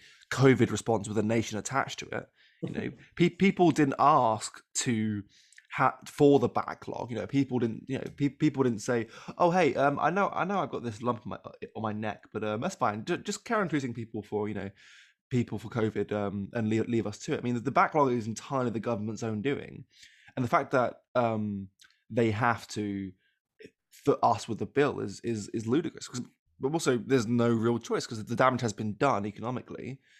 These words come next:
Speaker 1: And, you know, government, the government isn't a, isn't a money-making system. You know, it, it gets money one of two ways. Either it, it borrows it,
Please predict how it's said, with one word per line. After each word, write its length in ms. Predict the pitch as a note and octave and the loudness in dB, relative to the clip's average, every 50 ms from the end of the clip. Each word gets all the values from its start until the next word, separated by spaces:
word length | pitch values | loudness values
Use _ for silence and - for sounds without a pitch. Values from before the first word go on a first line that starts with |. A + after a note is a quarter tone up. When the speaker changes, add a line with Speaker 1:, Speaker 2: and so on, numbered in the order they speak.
| _ _ _ _ _ - | _ _ _ _ _ -4
Speaker 1:
And, 120 | B2 A#2+ | -2 0
you 100 | B2 A#2 | 0 0
know, 160 | G2 G2+ G#2+ F#2+ - _ | -2 -2 -6 -8 -6 _
government, 500 | - C#3+ C3+ A2+ A#2 A2 A2 G#2+ A2 - _ _ - | 4 4 4 4 4 0 0 0 -2 -4 _ _ -8
the 60 | B2+ | -2
government 360 | - D#3 D#3 C3+ B2+ A#2 G#2+ | 2 2 2 2 0 -2 -2
isn't 240 | B2 A2 G#2+ G#2+ - | -4 -4 -4 -4 -2
a, 140 | A2+ G#2 G2 F2+ - | -2 -2 -2 -2 -4
isn't 240 | A2+ G#2 G#2 G2+ A#2+ | -6 -4 -4 -4 -2
a 60 | G#2+ | -2
money-making 640 | G#2 A2 A#2+ A2+ A2 A2 G#2+ G2+ G2+ G2+ - - - | 0 0 0 2 2 0 0 0 -2 -4 -6 -8 -10
system. 360 | C#3+ C#3 - - - G#2 G#2+ | -10 -10 -10 -12 -12 -12 -10
You 100 | A2+ - | -10 -8
know, 100 | - G2+ | -8 -6
it, 320 | G#2+ G2+ G2+ G2 - - _ - | -6 -6 -6 -8 -10 -10 _ -6
it 80 | A2+ | -4
gets 160 | A2+ C3+ C3 B2 | -4 -2 -2 -2
money 160 | A#2+ A#2 A2+ | -2 -2 0
one 160 | A2 A#2 A2+ | 0 0 -2
of 40 | G#2 | 0
two 60 | C#3+ | 0
ways. 160 | D#3 C3+ - - | -2 -2 0 2
Either 280 | A2+ A#2 A2 G#2+ G#2+ | 2 2 2 0 -4
it, 60 | G2 G2 - | -4 -4 -4
it 240 | - F#2+ - - - | -6 -6 -2 2 4
borrows 360 | C3 B2+ A#2+ A2+ A2+ G#2 - | 4 6 6 4 2 -2 -6
it, 180 | - D3 E3+ | -8 -10 -12